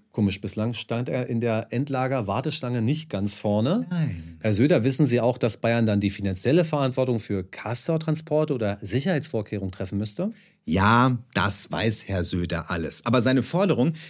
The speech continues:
Speaker 2: die kommt ja eh nicht durch, ne? Also, äh, dazu müsste das Atomgesetz in Deutschland geändert werden, im Deutschen Bundestag, von der Regierung. Und da hat die C S U ja so gar nichts zu suchen gerade.
Speaker 1: Ja, genau das weiß Herr Söder, und zwar alles. Äh, aber in Bayern ist natürlich gerade Wahlkampf. Im Oktober wird mal wieder gewählt.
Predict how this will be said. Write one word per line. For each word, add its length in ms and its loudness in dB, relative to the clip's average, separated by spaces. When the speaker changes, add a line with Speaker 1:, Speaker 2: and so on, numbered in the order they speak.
Speaker 2:
die 80 2
kommt 240 4
ja 60 8
eh 120 4
nicht 240 4
durch, 320 0
ne? 280 6
Also, 260 4
äh, 120 4
dazu 320 2
müsste 360 2
das 180 0
Atomgesetz 800 4
in 120 4
Deutschland 480 2
geändert 480 2
werden, 440 2
im 180 6
Deutschen 340 4
Bundestag, 680 4
von 240 4
der 120 6
Regierung. 500 4
Und 180 2
da 100 4
hat 180 -4
die 80 4
C 200 2
S 180 2
U 160 4
ja 160 0
so 100 0
gar 140 0
nichts 240 -4
zu 60 -8
suchen 240 -6
gerade. 260 -2
Speaker 1:
Ja, 440 6
genau 360 4
das 380 2
weiß 300 2
Herr 120 4
Söder, 520 2
und 200 0
zwar 380 -2
alles. 460 2
Äh, 220 -8
aber 200 0
in 100 2
Bayern 300 2
ist 200 4
natürlich 320 2
gerade 240 0
Wahlkampf. 460 2
Im 100 2
Oktober 340 4
wird 120 2
mal 120 2
wieder 180 6
gewählt. 480 6